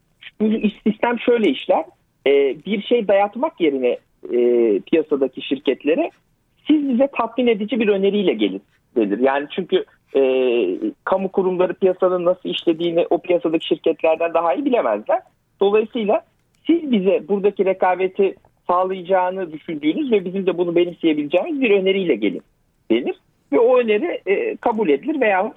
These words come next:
"Bu öneri olmamış, daha iyi bir öneriyle gelin." denir. E, şimdi,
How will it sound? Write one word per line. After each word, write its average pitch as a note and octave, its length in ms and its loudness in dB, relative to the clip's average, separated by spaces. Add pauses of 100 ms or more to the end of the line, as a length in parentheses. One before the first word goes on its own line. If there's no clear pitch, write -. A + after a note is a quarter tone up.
(120)
"Bu G3+ 180 2
öneri F#3 260 0
olmamış, F#3+ 520 -2 (320)
daha A3+ 180 0
iyi D3 140 -2
bir A2+ 80 0
öneriyle G2 360 -4
gelin." F2 340 -6
denir. D2+ 140 -6 (480)
E, A#2+ 400 2
şimdi, G3+ 340 -2